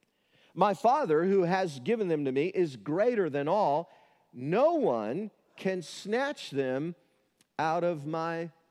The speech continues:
Father's hand." Notice Jesus said, "No one can snatch them out of my hand. No one can snatch them out of my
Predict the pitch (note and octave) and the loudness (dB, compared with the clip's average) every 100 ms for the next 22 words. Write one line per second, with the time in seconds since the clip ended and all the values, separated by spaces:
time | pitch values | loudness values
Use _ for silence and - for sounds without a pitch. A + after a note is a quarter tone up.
0 | _ _ _ _ _ _ - D#3+ D#3+ A2 | _ _ _ _ _ _ -8 -4 -4 -4
1 | F2 E2+ - - _ _ _ _ A2+ G2+ | -6 -10 -16 -20 _ _ _ _ -8 -8
2 | D#2+ - _ _ _ _ _ _ _ _ | -8 -16 _ _ _ _ _ _ _ _
3 | _ _ _ _ _ _ _ _ F3+ E3+ | _ _ _ _ _ _ _ _ -2 0
4 | D3 G#3+ G3+ D#3+ E3 C#3 D3+ D#3+ D3+ C#3+ | -2 -4 -4 -4 -4 -2 -2 -4 -4 -6
5 | B2+ D3+ D3+ D3 - B2 A2 A2+ D#3 B3+ | -8 -6 -6 -6 -6 -4 -2 -2 0 0
6 | C4 B3 A3 D#3+ E3+ D3 C#3+ C3+ _ _ | 0 0 -2 -2 -2 -4 -6 -8 _ _
7 | _ - - C#3+ C#3 - C#3+ C3 A#2 A#2 | _ -20 -10 -8 -8 -6 -4 -2 -4 -4
8 | A2 G#2+ | -4 -6